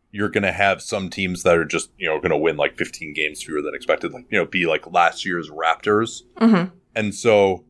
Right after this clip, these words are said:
Speaker 1: if I just go, like, cherry picking among teams, like, "Oh, wait, all right, I gotta make them add up. So I'm gonna take one off of this team and one off of this team and one off of this team and one off of this team." Um, then you kinda end up, like, that's kinda not how it works, right? I think, like,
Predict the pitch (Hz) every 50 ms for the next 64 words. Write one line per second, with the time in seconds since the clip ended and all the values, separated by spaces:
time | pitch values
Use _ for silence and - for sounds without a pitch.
0 | _ _ - - 113 - - 110 107 104 101 139 147 143 - - - 120 117 117
1 | 117 107 98 95 95 - - - - - 117 113 117 113 - 117 117 113 - 113
2 | 104 101 101 101 101 98 85 101 104 101 98 87 92 92 90 - - - 123 117
3 | 110 104 92 85 _ _ - 95 92 87 87 87 85 107 104 101 95 101 101 98
4 | - 95 87 - 98 92 92 87 90 85 82 - - 92 87 87 87 82 78 -
5 | - 98 90 - _ _ _ _ - 101 110 120 120 117 117 - 117 104 104 101
6 | - 104 98 98 92 85 85 98 107 107 107 104 - 92 95 92 - - 101 98
7 | 90 85 95 101 104 101 98 - 92 92 87 - - 95 85 85 87 87 85 85
8 | - - 95 95 - - - 85 78 76 71 69 _ _ _ - 90 85 80 80
9 | 78 78 76 76 71 - _ _ _ - 107 101 117 113 107 104 95 95 92 -
10 | _ _ _ _ - 117 101 101 - - 127 110 101 92 107 110 107 101 101 98
11 | - - 107 101 104 101 - - 113 110 - - 131 120 107 98 98 98 101 87
12 | - 95 92 87 87 101 92 85 - - 92 90 90 87 113 104 - 101 95 87